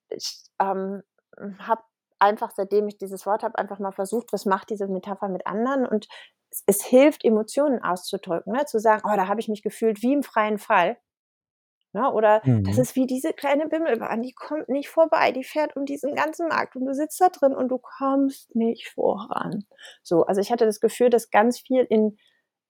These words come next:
Speaker 1: in, in Bewegung, die man mit Karussell verbindet, dann übertragen werden konnten: „Wie geht's mir grade mit den Gedanken?“ Weil wir die
Speaker 2: Mhm.
Speaker 1: sonst, also, wir können den Inhalt von Gedanken manchmal emotionalisieren, aber was dieses Denken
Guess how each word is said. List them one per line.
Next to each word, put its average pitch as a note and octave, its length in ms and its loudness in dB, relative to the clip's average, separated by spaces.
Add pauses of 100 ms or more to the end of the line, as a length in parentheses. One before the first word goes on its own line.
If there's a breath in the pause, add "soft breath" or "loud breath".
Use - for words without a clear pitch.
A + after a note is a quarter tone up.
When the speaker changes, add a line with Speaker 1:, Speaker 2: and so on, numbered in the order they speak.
(140)
Speaker 1:
in, A3 180 6
in G#3+ 240 4
Bewegung, C4+ 760 8
die A3+ 140 2
man G#3 160 2
mit G3 140 -2
Karussell G3+ 520 4
verbindet, A#3 460 2
dann G#3 140 0
übertragen A3+ 800 0
werden A3+ 240 4
konnten: G#3+ 380 0
„Wie G#3 120 2
geht's A3 240 4
mir G#3 120 0
grade G3 280 0
mit G3 180 -4
den F#3 120 -6
Gedanken?“ F3+ 440 -10 (1200)
Weil A#2+ 100 2
wir F#3 100 8
die G#3+ 240 6
Speaker 2:
Mhm. - 0 -
Speaker 1:
sonst, A3 420 0 (240)
also, G3+ 260 0 (760 soft breath)
wir G#3 140 4
können B3 360 4 (420)
den G3 120 6
Inhalt D4 520 4
von G3 240 -4
Gedanken F3+ 440 -4
manchmal F#3 380 -6
emotionalisieren, G3 920 -4 (400 soft breath)
aber G#3 220 4
was G#3+ 160 4
dieses G3 380 0
Denken A3 580 4